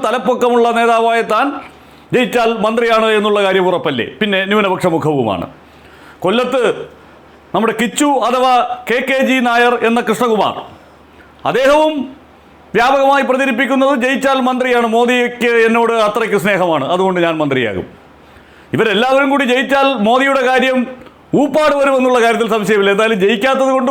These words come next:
മോദിക്ക് ആർക്ക് വേണമെങ്കിലും ഗ്യാരണ്ടി കൊടുക്കാമെന്നുള്ളത് വേറൊരു യാഥാർത്ഥ്യം. യഥാർത്ഥത്തിൽ ഈ കേരളത്തിൽ ഇവർ ഉണ്ടാക്കിയെടുക്കാൻ ശ്രമിക്കുന്ന ഒരു വലിയ നരേറ്റീവ്, മോദി തന്നെ വീണ്ടും കേന്ദ്രത്തിൽ അധികാരത്തിൽ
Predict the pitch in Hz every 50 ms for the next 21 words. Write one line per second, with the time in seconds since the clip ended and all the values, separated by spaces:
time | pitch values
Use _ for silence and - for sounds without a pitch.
0 | 247 233 233 247 254 277 214 240 226 240 269 254 277 277 262 262 262 262 254 247
1 | 262 254 233 202 220 220 226 247 240 247 240 233 226 214 180 - - 240 233 226
2 | 226 220 226 226 277 302 294 - - - - - - 196 269 311 311 294 254 220
3 | 185 170 151 - 110 120 - - 101 85 - - - - - - - - - -
4 | - - - - - - - - - - - - - - - - 131 147 175 196
5 | 285 311 302 330 320 247 302 196 143 120 117 - - - - - - - - -
6 | 208 247 - - 202 214 240 269 294 302 294 233 - 294 277 262 277 277 254 233
7 | 240 247 277 285 247 - 269 277 262 262 - 254 262 254 262 247 240 240 240 -
8 | 247 240 233 247 240 240 240 233 - - 196 220 220 208 208 214 247 247 247 240
9 | 233 220 196 - - - - - 170 175 185 196 240 262 214 - 214 156 117 90
10 | 87 - - - - - - - - - - - 240 269 294 311 320 294 302 269
11 | 269 262 262 254 233 247 262 254 240 247 240 226 196 214 226 240 233 233 226 214
12 | 220 214 208 - 233 233 233 220 202 - 202